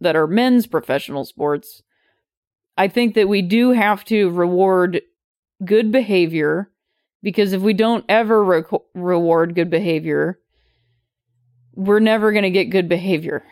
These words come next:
You know what I mean? And it feels sometimes to some people like we're selling out and, like, bending to something, but it's actually, like,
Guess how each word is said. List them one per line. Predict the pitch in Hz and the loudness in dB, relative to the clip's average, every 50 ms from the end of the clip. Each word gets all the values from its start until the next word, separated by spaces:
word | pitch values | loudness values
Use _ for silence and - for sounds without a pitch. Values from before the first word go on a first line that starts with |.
| - | -12
You | - 160 196 | -6 -2 0
know | 190 | 0
what | 190 190 | 0 0
I | 185 | 0
mean? | 185 190 190 196 190 | 0 0 -2 -2 -2
And | - 180 190 | -2 -2 -2
it | 180 - | -2 -2
feels | - 269 269 277 262 247 | -2 0 0 0 0 0
sometimes | - 240 240 226 233 220 214 214 208 - | 0 0 0 2 0 0 0 0 -2 -2
to | 196 202 | -4 -4
some | 185 214 208 208 | -2 -2 -2 0
people | 220 208 190 185 185 180 | 0 -2 0 2 0 2
like | 175 175 165 - | 2 0 0 -2
we're | 170 175 | -4 -6
selling | - - 196 180 185 180 175 170 | -2 -2 0 0 0 0 0 0
out | 160 165 165 165 165 - - | 0 2 2 2 0 0 -2
and, | 175 180 165 | -4 -2 -2
like, | 160 160 156 156 165 | 0 -2 -2 -2 -2
bending | - 165 170 185 185 185 175 165 160 | -2 0 0 0 0 0 0 -2 -4
to | 165 175 | -6 -8
something, | 165 - 165 156 156 - 165 151 165 | -8 -6 -6 -6 -6 -6 -6 -6 -4
but | 160 170 175 | -4 -2 -2
it's | 175 170 | -2 -2
actually, | 196 202 220 214 - 208 196 185 | -2 -2 -2 -2 -2 0 2 2
like, | 175 160 165 160 160 - | 2 2 2 0 -2 -6